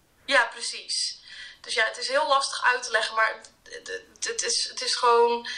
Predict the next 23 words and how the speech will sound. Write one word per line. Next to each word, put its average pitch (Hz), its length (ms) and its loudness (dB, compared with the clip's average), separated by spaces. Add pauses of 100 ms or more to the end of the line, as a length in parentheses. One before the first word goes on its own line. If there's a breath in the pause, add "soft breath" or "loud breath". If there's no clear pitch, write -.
(200 loud breath)
dat 233 160 2
je 254 60 -2
niet 262 180 -2
optimaal 233 540 2
kan 226 140 0
genieten 226 460 -8
van 220 140 -2
alles 220 260 4
wat 214 140 0
er - 60 -6
gebeurt. 185 440 0
Er - 60 -6
gebeuren 226 460 4
prachtige 262 520 4
dingen 262 280 -4
op 226 100 -8
dit 240 100 0
moment 226 380 0
ook, 233 320 2 (420 loud breath)
eh, 208 220 4
in 220 120 -6
mijn 240 260 2
leven. 254 460 0